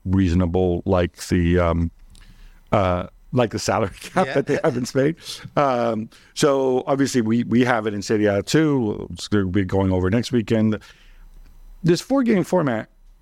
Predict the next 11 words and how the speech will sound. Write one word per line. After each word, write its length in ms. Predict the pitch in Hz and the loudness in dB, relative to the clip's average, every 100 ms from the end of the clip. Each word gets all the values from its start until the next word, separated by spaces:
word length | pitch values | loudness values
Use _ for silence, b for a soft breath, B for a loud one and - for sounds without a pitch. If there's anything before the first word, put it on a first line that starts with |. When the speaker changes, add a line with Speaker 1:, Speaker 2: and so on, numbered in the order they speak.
| - - - - - - | -20 -20 -20 -20 -16 -2
Speaker 1:
I 100 | 143 | 2
think 180 | 285 285 | 2 2
it's 140 | 254 | 0
actually 440 | 123 110 - 120 110 | 0 -2 0 0 2
more 300 | 110 131 120 | 2 2 0
exciting 560 | - - 135 107 98 | -4 0 0 0 0
than 160 | 98 101 | 0 0
the 60 | 98 | 0
one-off 480 | 104 110 98 98 | 0 0 0 -4
games. 560 | - 120 95 95 - - _ - - | 0 0 0 -2 -6 -14 _ -12 -2
Um, 920 | 110 104 98 95 95 92 95 92 95 | 0 0 0 0 2 2 2 0 -2